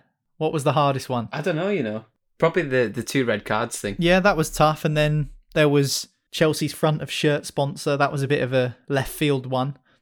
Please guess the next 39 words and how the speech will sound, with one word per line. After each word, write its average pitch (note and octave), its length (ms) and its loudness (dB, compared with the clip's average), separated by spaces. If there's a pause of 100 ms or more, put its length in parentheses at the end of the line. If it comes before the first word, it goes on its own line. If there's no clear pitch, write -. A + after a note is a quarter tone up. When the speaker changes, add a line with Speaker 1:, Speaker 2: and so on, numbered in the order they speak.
Speaker 1:
that - 120 -6
I'd C#3 180 -6
be D#3+ 100 -6
quite G#3+ 240 -4
surprised E3 400 -2
if - 100 -8
anyone C#3+ 240 -2
got C#3 240 -2
at - 60 -8
home, C#3 240 0
actually. G#2+ 420 -10 (300)
There C#3 60 -4
wasn't C#3+ 220 -6
too D#3+ 160 0
much C#3 200 -2
information B2 520 -4
there. G#2+ 200 -6
Speaker 2:
It C3+ 120 -2
was B2+ 140 -2
out C3+ 200 0
of A#2 100 -10
twenty-eight. G#2+ 720 -6 (180)
Speaker 1:
Out C#3+ 160 -4
of C3 60 -14
twenty-eight. C3+ 540 -2
Sixteen - 560 -4
out E3 120 4
of - 40 -12
twenty-eight. D#3+ 420 0
It's - 100 -10
good F#3 200 -2
going. D#3 400 0
Speaker 2:
Yeah, A3+ 160 -12
it's - 160 -16
not - 140 -18
bad. F3+ 300 -12
I'll C3 80 -10
take - 180 -4
that. B2+ 220 -4